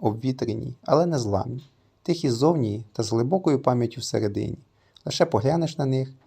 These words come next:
і ніби бачиш, як історія тримається на цих кам'яних плечах.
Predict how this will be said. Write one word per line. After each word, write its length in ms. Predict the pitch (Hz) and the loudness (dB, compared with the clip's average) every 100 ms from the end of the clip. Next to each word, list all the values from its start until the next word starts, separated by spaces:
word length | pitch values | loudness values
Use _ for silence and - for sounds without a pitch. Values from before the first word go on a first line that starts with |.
| _ | _
і 80 | 127 | -2
ніби 260 | 120 113 107 | 0 2 0
бачиш, 540 | 110 110 - - - _ _ _ | 0 -2 -6 -14 -18 _ _ _
як 140 | 123 113 | -6 -6
історія 380 | - 113 110 | 0 2 2
тримається 580 | 107 113 104 107 104 120 | 0 0 0 0 -2 -2
на 120 | 110 | -4
цих 200 | - 107 | -4 -4
кам'яних 460 | - 107 104 101 101 | -2 -2 -2 -6 -4
плечах. 500 | - - - - | -6 -6 -12 -14